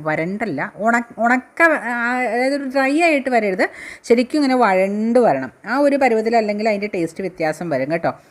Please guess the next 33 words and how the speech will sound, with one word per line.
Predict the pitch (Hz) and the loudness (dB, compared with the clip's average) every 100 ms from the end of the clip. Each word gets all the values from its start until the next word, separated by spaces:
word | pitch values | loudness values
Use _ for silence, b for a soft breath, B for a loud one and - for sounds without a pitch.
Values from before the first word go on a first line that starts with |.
| B - | B -4
ഇതാ | 135 - b b b | -4 -4 b b b
ഇതുപോലെ | 208 220 226 247 262 285 269 | 0 2 4 4 4 4 2
ആയതിനു | 190 190 214 | 0 -2 -2
ശേഷം | 214 160 147 240 175 | -4 -2 -2 -4 -6
ഇതിനകത്തേക്ക് | 196 190 180 190 202 | -6 -4 -4 -6 -6
ഇനി | 196 | -4
നമ്മൾ | 185 170 190 277 - | -2 0 0 -2 0
വെള്ളം | 185 185 208 240 | 0 2 2 0
ചേർക്കാതെ | 233 180 165 185 180 190 226 | 2 2 0 -2 -2 -2 -2
അരച്ച് | 180 160 185 | -4 -4 -6
വെച്ചിരിക്കുന്ന, | 180 165 160 175 | -8 -8 -8 -6
ആ | 180 | -4
വറുത്തരച്ച് | 170 - - 185 165 - | -4 -4 -2 -2 -2 -4
വെച്ചിരിക്കുന്ന | 175 170 165 175 | -8 -6 -6 -4
അരപ്പുണ്ടല്ലോ, | 175 165 220 175 143 131 - B B B B | -4 -4 -4 -4 -4 -6 -10 B B B B
അത് | 220 | 0
ഇതിനകത്തേക്ക് | 254 214 196 185 185 | 2 0 0 -2 0
ചേർത്ത് | 196 160 175 | 0 -2 -4
കൊടുക്കുക. | 165 151 151 160 160 _ - | -6 -4 -4 -4 -4 _ -6
കൂടെ | 208 214 214 | 2 2 4
കുറച്ച്, | 180 - 190 185 170 | 0 -2 -4 -4 -4
ഏ, | 170 170 175 | -4 -4 -2
വാളംപുളി | 170 175 180 185 190 | -2 -2 -4 -4 -4
പിഴിഞ്ഞത്, | 185 170 180 196 | -4 -2 -2 0
അധികം | 247 294 311 | 2 2 2
വേണ്ട, | 208 151 160 240 _ _ _ | 0 -2 -8 -12 _ _ _
വളരെ | 220 269 294 | -4 -2 2
കുറച്ച് | 240 202 220 | 0 0 -4
മതി. | 180 175 | -2 -2
ആ | 196 | -2
ഒരു | 214 - | -2 -2
ചെറിയൊരു | 247 254 294 311 285 | -2 0 0 0 -2
പുളി | 254 226 | -4 -4